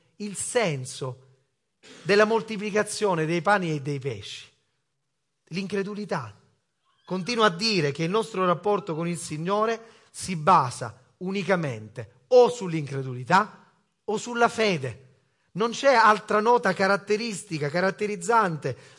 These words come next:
del nostro rapporto con Dio se non o la nota stonata dell'incredulità o la nota melodiosa della fede. Su cosa si basa il tuo rapporto con Dio? Sull'incredulità? Sullo scetticismo verso Dio?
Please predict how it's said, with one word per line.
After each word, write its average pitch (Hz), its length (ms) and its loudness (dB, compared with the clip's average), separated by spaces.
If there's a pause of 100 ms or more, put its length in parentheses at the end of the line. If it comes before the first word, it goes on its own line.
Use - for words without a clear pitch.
(120)
del 185 180 0
nostro 233 320 2
rapporto 220 460 4
con 196 200 -2
Dio 170 180 -2
se 240 160 0
non 254 400 0 (500)
o 240 160 8
la 214 140 8
nota 208 400 2
stonata 196 760 2
dell'incredulità 170 1000 0 (360)
o 208 140 6
la 190 140 8
nota 202 340 2
melodiosa 180 960 0 (320)
della 160 380 0
fede. 110 540 -10 (640)
Su - 220 -14
cosa 254 260 -8
si 220 160 -8
basa 180 360 2
il 135 60 -6
tuo 156 120 -4
rapporto 143 480 -6
con 135 180 -6
Dio? 117 260 -12 (320)
Sull'incredulità? 202 1040 -2 (120)
Sullo 202 260 -4
scetticismo 202 800 -4
verso 185 300 -6
Dio? 185 460 -8